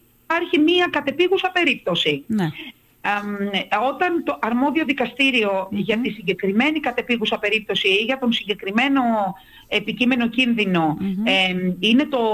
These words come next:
Speaker 1: μονομελές πρωτοδικείο,
Speaker 2: Ναι.
Speaker 1: ε, θα πρέπει να εισαχθεί η αίτησή μας
Speaker 2: Μμμ.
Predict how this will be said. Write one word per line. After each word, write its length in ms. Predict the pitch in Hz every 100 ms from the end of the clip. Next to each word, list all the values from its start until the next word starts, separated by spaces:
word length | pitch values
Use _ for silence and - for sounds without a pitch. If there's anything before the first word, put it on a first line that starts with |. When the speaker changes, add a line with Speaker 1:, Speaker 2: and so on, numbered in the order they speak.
| 202 185
Speaker 1:
μονομελές 540 | 190 180 175 202 240
πρωτοδικείο, 840 | 285 170 175 180 170 160 156 226 -
Speaker 2:
Ναι. 200 | 190 208 - -
Speaker 1:
ε, 240 | 226 226 226
θα 160 | 214 202
πρέπει 640 | 240 220 190 - 220 349 302
να 180 | 247
εισαχθεί 580 | 240 226 - 202 - -
η 240 | 285 233 220
αίτησή 460 | 262 262 180 202 170
μας 360 | 185 277 392 -
Speaker 2:
Μμμ. 120 | 185